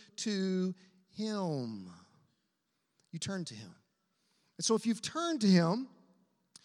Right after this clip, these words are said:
and he's your Lord, then now you are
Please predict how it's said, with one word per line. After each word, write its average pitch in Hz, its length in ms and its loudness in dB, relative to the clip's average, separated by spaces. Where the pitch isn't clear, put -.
and 196 80 2
he's 226 200 4
your 214 120 0
Lord, 226 580 0
then 202 160 -2
now 240 560 0
you 226 400 -2
are 190 380 -4